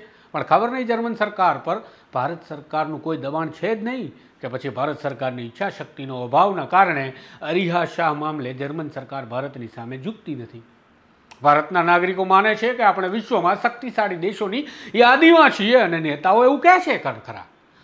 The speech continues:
પરંતુ અરીહા શાહના મુદ્દા પરથી આપણે શું સમજવાનું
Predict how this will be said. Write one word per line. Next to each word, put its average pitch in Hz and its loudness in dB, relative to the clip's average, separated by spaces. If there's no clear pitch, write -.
પરંતુ 143 -6
અરીહા 165 -2
શાહના 139 -6
મુદ્દા 208 4
પરથી 117 -12
આપણે 185 -6
શું 254 -8
સમજવાનું 104 -12